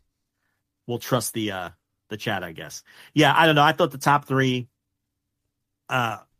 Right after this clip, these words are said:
were great matches to varying degrees. I have no interest in watching Gabe Kidd wrestle under this current gimmick, but I thought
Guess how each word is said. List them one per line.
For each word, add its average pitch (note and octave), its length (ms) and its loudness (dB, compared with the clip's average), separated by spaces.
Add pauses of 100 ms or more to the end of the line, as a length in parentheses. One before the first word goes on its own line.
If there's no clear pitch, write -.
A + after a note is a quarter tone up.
were B2 400 -2
great C3+ 240 0
matches B2 340 -2
to B2 80 -4
varying B2+ 460 0
degrees. A#2 680 -6 (540)
I F#3 120 6
have G3 160 2
no D3+ 260 6
interest C#3+ 300 -2
in C3 80 2
watching B2+ 360 -2 (220)
Gabe B2+ 300 -4
Kidd B2+ 200 -2
wrestle B2+ 460 -2 (240)
under A#2+ 240 -4
this A#2 220 -6
current A#2+ 320 -2
gimmick, B2+ 360 -2
but A#2+ 220 -2
I B2+ 160 0
thought B2+ 300 -2